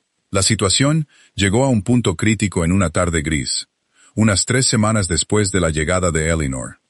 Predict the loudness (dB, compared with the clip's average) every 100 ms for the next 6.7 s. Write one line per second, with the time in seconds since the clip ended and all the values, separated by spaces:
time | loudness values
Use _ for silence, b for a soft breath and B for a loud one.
0 | _ _ -2 0 0 0 0 0 0 0
1 | 2 2 2 0 0 0 0 0 0 0
2 | 0 -2 0 -2 -2 -2 -2 -2 -4 -4
3 | -6 -10 _ _ _ -2 0 2 2 0
4 | 0 0 0 0 0 0 0 0 0 0
5 | 0 0 0 0 0 -2 -4 -2 0 0
6 | 0 0 2 0 -2 -4 -6